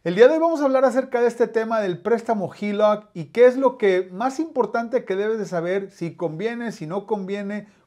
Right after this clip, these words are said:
cuándo conviene usarlo y qué es lo que tienes que saber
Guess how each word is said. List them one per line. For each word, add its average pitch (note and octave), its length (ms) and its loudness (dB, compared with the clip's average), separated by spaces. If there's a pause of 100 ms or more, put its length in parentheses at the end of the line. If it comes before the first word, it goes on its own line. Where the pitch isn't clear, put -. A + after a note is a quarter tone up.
cuándo C4+ 460 0
conviene G3+ 380 -4
usarlo F#3 600 -4
y D#3+ 120 -14
qué F#3+ 140 -2
es F#3+ 60 -2
lo A3 120 -2
que F#3 100 -2
tienes F#3+ 300 -6
que G3 120 -8
saber F3 640 -4